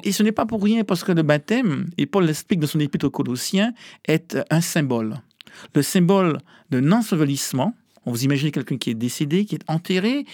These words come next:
et qui ressuscite, qui sort de la tombe. Donc on meurt à soi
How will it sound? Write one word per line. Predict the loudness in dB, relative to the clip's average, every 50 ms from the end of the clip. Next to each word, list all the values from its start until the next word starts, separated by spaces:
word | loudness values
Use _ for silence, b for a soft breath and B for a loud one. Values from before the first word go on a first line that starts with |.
| B B
et | -4 -2
qui | 2 2 2
ressuscite, | 2 2 0 0 -2 -2 -2 -4 -4
qui | -4 -6
sort | -4 -2 0 0 0
de | 0
la | 0 -2
tombe. | -2 -2 -4 -4 -2 -4 -4 -6 -8 _ b b b b b b b b
Donc | -4 2 4
on | 4
meurt | 4 6 4 4 2 0 0 0
à | -2 -2
soi | -2 -2 -6 -4 -2 0 0 0 0